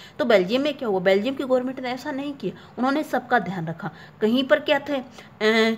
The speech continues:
सभी को equal right दिए गए, Means जो assemblies बनती थी उनमें क्या थे, number of members equal रखा गया। उसके साथ साथ क्या था, जिस, जो main Brussels था वहाँ की government ही अलग setup कर दी, और उसके साथ साथ एक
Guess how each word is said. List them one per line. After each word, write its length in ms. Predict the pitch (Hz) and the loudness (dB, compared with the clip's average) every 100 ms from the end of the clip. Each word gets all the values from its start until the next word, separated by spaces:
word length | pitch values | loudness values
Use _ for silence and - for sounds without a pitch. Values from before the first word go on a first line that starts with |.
| - | -4
सभी 260 | - 220 240 | -2 0 2
को 120 | 269 | 0
equal 380 | 262 254 269 262 | 0 -2 0 2
right 260 | 190 165 | 0 -2
दिए 200 | 160 160 | -4 -6
गए, 100 | 156 | -6
Means 320 | 147 190 214 | -2 -2 -2
जो 140 | 165 196 | 0 2
assemblies 480 | 185 185 185 196 190 | 2 0 0 -2 -2
बनती 280 | 185 180 | -2 -2
थी 120 | 180 220 | -4 -4
उनमें 260 | 202 208 | -4 -4
क्या 160 | 214 180 | -2 -2
थे, 160 | 226 240 - - | -4 -8 -14 -6
number 300 | 208 190 196 | 0 2 4
of 100 | 208 | 4
members 420 | 202 180 165 175 180 175 | 2 0 0 -2 -4 -8
equal 220 | 180 175 | -4 -4
रखा 280 | 170 170 175 | -4 -4 -4
गया। 240 | 170 170 | -2 -2
उसके 300 | - 190 226 | -2 -4 -4
साथ 240 | 233 226 208 | -2 0 0
साथ 320 | 233 226 - | -2 -6 -2
क्या 160 | 208 | 0
था, 120 | 202 214 | 0 -2
जिस, 420 | 202 208 - 226 - - - | -6 -10 -8 -10 -10 -16 -2
जो 120 | 226 | 0
main 240 | 214 214 | 2 2
Brussels 540 | 202 180 180 220 214 214 | 0 0 2 4 2 2
था 80 | 247 | -2
वहाँ 260 | 208 170 196 | 0 0 0
की 100 | 254 | 2
government 400 | 190 180 208 214 | 2 2 -2 -4
ही 120 | 240 | -4
अलग 220 | 240 226 | -4 -4
setup 360 | 214 220 202 208 - | -4 -4 -4 -4 -4
कर 120 | 185 | -4
दी, 260 | 180 190 180 - - | -4 -8 -8 -10 2
और 100 | 226 | 4
उसके 200 | 214 214 | 4 2
साथ 160 | 214 | 0
साथ 160 | 202 220 | 2 4
एक 200 | 214 214 | 2 0